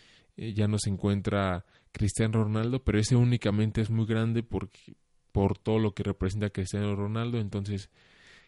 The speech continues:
creo que aquí se va a ver realmente la capacidad técnica de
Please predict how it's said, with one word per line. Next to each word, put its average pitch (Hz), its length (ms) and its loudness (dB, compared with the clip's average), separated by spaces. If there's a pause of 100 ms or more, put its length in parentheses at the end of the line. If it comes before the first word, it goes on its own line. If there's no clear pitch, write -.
creo 127 220 6
que 131 80 2
aquí 127 260 2
se 131 160 2
va 117 120 4
a 117 40 4
ver 120 260 2 (360)
realmente 113 460 0
la 104 140 0
capacidad 98 600 0
técnica 110 480 0
de 90 360 0